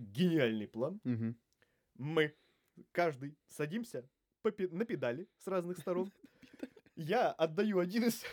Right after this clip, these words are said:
Speaker 1: <laughs> из, из презервативов из пачки, которых у меня все еще дофига, гному. Он перекидывает через руль, я перекидываю через руль, и мы вот так вот манипулируем им в разные стороны,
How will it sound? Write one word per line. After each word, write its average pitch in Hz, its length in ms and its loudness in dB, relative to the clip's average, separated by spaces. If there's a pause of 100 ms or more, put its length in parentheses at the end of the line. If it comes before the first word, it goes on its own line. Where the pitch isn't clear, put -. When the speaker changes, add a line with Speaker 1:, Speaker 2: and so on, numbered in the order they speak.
(220)
Speaker 1:
<laughs> - 420 -20
из, - 180 -4 (140)
из 233 120 0
презервативов 233 840 6
из 277 140 -2
пачки, 302 380 2
которых 269 360 -6
у 269 40 -4
меня 247 100 0
все 269 200 -6
еще 247 220 -4
дофига, 220 580 -2 (240)
гному. 254 540 2 (500)
Он 294 200 6 (160)
перекидывает 262 840 6
через 226 380 10
руль, 311 360 12
я 262 200 12
перекидываю 269 640 4
через 233 300 2
руль, 302 240 8
и 220 100 4
мы 240 160 12
вот 226 260 6 (100)
так 302 300 6
вот 196 280 4 (300)
манипулируем 220 1080 10
им 143 260 2 (160)
в 160 160 4
разные 254 400 10
стороны, 151 720 10